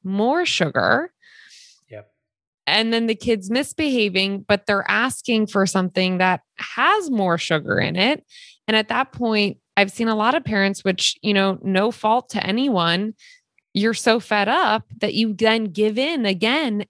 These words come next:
Speaker 1: and the cycle just continues and continues. And like you said, you know, it's also about, like, the relationship with your children. And that doesn't,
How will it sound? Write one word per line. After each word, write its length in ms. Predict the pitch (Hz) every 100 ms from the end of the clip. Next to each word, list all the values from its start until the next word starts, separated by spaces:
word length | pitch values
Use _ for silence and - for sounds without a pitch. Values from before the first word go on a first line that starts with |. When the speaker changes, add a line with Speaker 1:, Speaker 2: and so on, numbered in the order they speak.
| -
Speaker 1:
and 160 | 214
the 60 | 220
cycle 560 | - 208 240 233 247
just 380 | 190 214 214 -
continues 840 | - 220 196 208 240 226 170 165 190
and 160 | 175
continues. 1000 | 170 196 196 196 226 240 180 175 180 185 - - - - - _ -
And 420 | 202 196 196 190 196 _ -
like 220 | 208 202
you 120 | 240
said, 220 | - 233
you 60 | 202
know, 100 | 202
it's 120 | 202
also 220 | 220 -
about, 200 | 220 233
like, 160 | 240 -
the 80 | 226
relationship 760 | 233 220 233 - 285 226 185
with 140 | 180 175
your 140 | 170
children. 520 | 170 175 165 170 175
And 140 | 185 202
that 120 | 190
doesn't, 420 | 202 202 208 190